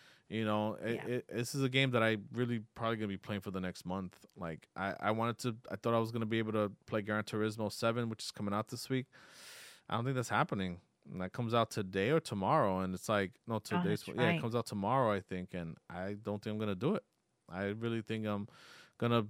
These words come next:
Speaker 1: just be on Elden Ring for the foreseeable future. I had to put down, I thought, "Oh, Horizon, I, I'll come back to it 'cause Elden Ring is gonna be hard." And I get, when, when, when, when these bosses get too hard, I gotta take a break.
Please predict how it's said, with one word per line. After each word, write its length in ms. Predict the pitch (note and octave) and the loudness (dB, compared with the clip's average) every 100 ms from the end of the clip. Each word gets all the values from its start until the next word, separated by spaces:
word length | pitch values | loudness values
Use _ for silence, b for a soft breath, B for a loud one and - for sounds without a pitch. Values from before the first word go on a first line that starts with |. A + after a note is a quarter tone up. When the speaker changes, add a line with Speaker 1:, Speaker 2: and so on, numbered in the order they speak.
| - | -2
Speaker 1:
just 240 | A2 G2+ | -4 -2
be 120 | A2+ | 2
on 160 | A2+ A2+ | 4 6
Elden 360 | G#2 C3 D#3 G#2+ | 6 4 2 0
Ring 240 | G2 G2 | 0 0
for 160 | - A2 | -2 -2
the 80 | |
foreseeable 500 | G2 G#2 - A2 G#2 | -2 -8 -4 -2 -2
future. 420 | G#2 G#2 C#3 - F#2 | -4 -2 -2 2 4
I 160 | G#2+ | 4
had 220 | G#2+ B2 B2+ | 6 4 2
to 80 | |
put 220 | B2+ C3+ A#2+ | 0 0 4
down, 380 | A#2+ A#2+ A#2 G#2+ B B B | 6 6 2 -4 B B B
I 100 | C#3 | 4
thought, 500 | D3 F3+ A#3+ B3 A#3+ | 6 8 10 10 8
"Oh, 20 | G#3 | 8
Horizon, 720 | F3+ D#3+ F3+ G3+ F3+ G3 F#3 | 6 8 8 8 8 6 8
I, 100 | D#3+ | 8
I'll 200 | A#2 F3 | 8 6
come 180 | - G#3+ | 4 4
back 160 | F3 D3+ | 6 6
to 120 | D3+ | 6
it 140 | C#3 C3+ | 6 6
'cause 120 | B2+ | 4
Elden 260 | E3 F#3 | 6 6
Ring 80 | F3+ | 4
is 60 | D#3 | 6
gonna 160 | C#3+ | 4
be 140 | A#2+ A#2 | 6 4
hard." 560 | A2+ F#3+ G3 F3+ F3 | 4 6 8 10 10
And 100 | D3+ C3 | 8 6
I 80 | |
get, 260 | D3+ C#3+ A#2 | 6 2 0
when, 140 | B2+ B2+ | -2 0
when, 220 | B2 G2 | 0 0
when, 200 | B2+ B2 | -2 -2
when 140 | A2 A#2 | -2 -2
these 140 | B2 | 0
bosses 340 | C3 E3+ E3 D#3 | 2 2 2 0
get 140 | C#3 | -2
too 140 | - A#2 | 0 2
hard, 260 | C#3 D3+ | 6 8
I 60 | C#3 | 8
gotta 180 | C#3 A#2 | 6 4
take 180 | - F#2+ | 2 -4
a 60 | |
break. 420 | F2 A#2+ C#3 C#3+ | 0 4 6 4